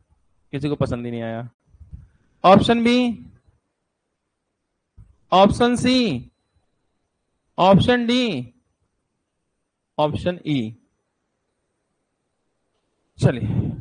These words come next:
तो बनाए तो मैंने बड़ी मेहनत से option थे, लेकिन कोई बात नहीं। एक सौ छप्पन बार। कैसे? ऐसे, सबसे पहले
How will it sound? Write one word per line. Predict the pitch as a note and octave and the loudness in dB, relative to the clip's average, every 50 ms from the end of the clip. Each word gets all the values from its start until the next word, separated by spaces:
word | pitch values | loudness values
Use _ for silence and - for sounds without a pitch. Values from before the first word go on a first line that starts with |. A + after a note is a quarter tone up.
| - - | -8 -4
तो | - D3 C3+ A#2 A2+ A2+ A2+ - - - - - - - - - - - - - - _ _ _ _ _ _ _ _ - | -2 0 0 0 -4 -8 -14 -18 -20 -20 -20 -20 -20 -20 -20 -20 -20 -20 -20 -20 -20 _ _ _ _ _ _ _ _ -6
बनाए | D#3+ F3+ G3+ G#3+ G#3+ | -4 -2 -2 -2 0
तो | G#3+ | -2
मैंने | G#3+ G#3+ G#3 | -2 0 0
बड़ी | G3 F#3 F3 | 0 0 0
मेहनत | D3+ C3 C3 D3+ D#3 | -2 -2 -2 -2 -4
से | - - E3+ | -2 -2 -2
option | D#3+ D#3 D3+ - E3 D#3+ D#3+ | -2 -2 -4 -6 -6 -6 -6
थे, | E3 | -4
लेकिन | E3 D#3 D3 D#3 D3+ | -4 -4 -6 -6 -6
कोई | C#3+ C#3+ B2 | -4 -2 -2
बात | A2+ G#2+ G2 F#2 - | -2 -2 -4 -6 -10
नहीं। | G#2+ A2+ B2 C3 - _ _ _ _ _ _ _ _ _ _ _ _ _ _ _ _ _ _ _ _ _ _ _ _ _ _ - | -14 -14 -16 -16 -20 _ _ _ _ _ _ _ _ _ _ _ _ _ _ _ _ _ _ _ _ _ _ _ _ _ _ -4
एक | C#3+ D#3 D3+ | -2 -2 -2
सौ | - - F3+ F#3 G#3+ C#4 B3 - - - - - - _ _ _ _ _ _ - | -2 0 0 0 0 -2 -4 -10 -16 -20 -20 -20 -20 _ _ _ _ _ _ -8
छप्पन | - C3+ - - - A2 G#2+ | -8 -8 -8 -10 -12 -12 -12
बार। | G#2 - - G#2 - _ _ _ - - _ _ _ _ _ - | -12 -12 -12 -12 -14 _ _ _ -20 -20 _ _ _ _ _ -4
कैसे? | - B2 A2+ - - G2+ - - - - _ _ _ _ _ _ _ _ _ - - - - | -2 -2 -2 -4 -6 -8 -10 -14 -20 -20 _ _ _ _ _ _ _ _ _ -20 -12 -4 0
ऐसे, | F#3 G#3+ A3 - G3+ D#3+ D#3+ F#3+ F#3+ - - - - - - - - - - _ _ _ _ _ _ _ _ _ _ _ _ _ _ _ _ _ _ - | 0 2 2 2 0 -2 -2 -4 -6 -10 -14 -16 -20 -20 -20 -20 -20 -20 -20 _ _ _ _ _ _ _ _ _ _ _ _ _ _ _ _ _ _ -6
सबसे | - - G3+ G3+ - G3+ | 0 0 0 2 2 0
पहले | D#3+ C#3+ B2+ A2+ G#2+ | 0 0 0 -2 -4